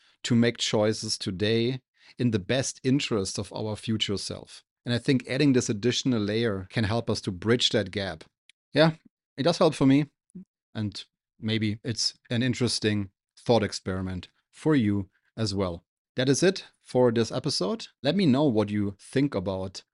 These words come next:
this, this episode, podcast at ultraworking dot com. We'd really love to hear from you if this resonates with you. And, uh, yeah,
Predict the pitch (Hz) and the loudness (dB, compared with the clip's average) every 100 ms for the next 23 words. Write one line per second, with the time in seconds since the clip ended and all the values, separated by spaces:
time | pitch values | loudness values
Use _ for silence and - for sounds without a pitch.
0 | _ _ _ _ 104 127 - - - _ | _ _ _ _ -6 -4 -4 -6 -10 _
1 | _ - 107 120 120 113 127 160 - - | _ -10 -6 -6 -4 -2 -2 -2 -6 -14
2 | - 120 - 120 117 113 117 113 110 104 | -8 -6 -4 -6 -6 -10 -10 -6 -4 -4
3 | 98 101 92 135 151 - - 117 110 123 | -2 -4 -2 0 0 -4 -10 -2 2 4
4 | 104 104 - 101 139 - 120 135 208 - | 4 2 0 -2 0 2 2 0 -2 -10
5 | _ 101 - 117 - 107 110 107 - - | _ -14 -6 -6 -6 -6 -4 -4 -6 -10
6 | _ _ _ 107 113 120 117 120 - 120 | _ _ _ 0 2 4 4 2 0 -2
7 | 120 127 175 - _ _ _ _ _ _ | 2 4 2 -2 _ _ _ _ _ _
8 | 107 113 113 117 - 165 | -2 0 0 -2 -2 -4